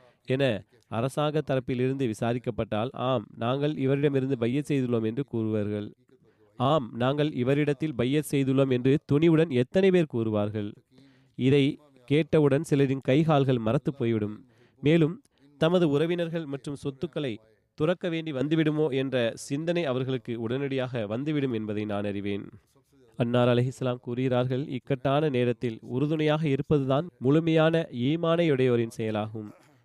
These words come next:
எனவே, எதுவரை மனிதன் செயலளவில் ஈமானை தன்னகத்தே கொண்டிருக்க மாட்டானோ, எவரும்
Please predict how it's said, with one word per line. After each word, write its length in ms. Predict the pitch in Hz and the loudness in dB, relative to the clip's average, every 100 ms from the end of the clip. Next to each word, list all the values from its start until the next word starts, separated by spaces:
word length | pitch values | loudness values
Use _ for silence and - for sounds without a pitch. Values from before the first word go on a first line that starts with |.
| - | -8
எனவே, 580 | 120 127 120 139 110 117 | -2 0 0 -2 -2 -2
எதுவரை 340 | 139 135 135 | 0 2 2
மனிதன் 440 | 117 117 127 127 156 | 0 -2 0 -2 -2
செயலளவில் 580 | 131 143 151 147 151 156 | -2 2 2 2 0 -2
ஈமானை 480 | 120 139 147 143 139 | -4 -2 -2 -2 -2
தன்னகத்தே 540 | - 127 160 156 - 151 | -4 -4 -4 -6 -6 -6
கொண்டிருக்க 520 | 123 123 143 139 127 | -6 -4 -4 -4 -6
மாட்டானோ, 540 | 113 107 107 104 104 104 _ _ _ - | -6 -6 -6 -6 -6 -10 _ _ _ -2
எவரும் 500 | 131 147 160 143 | 2 2 2 -2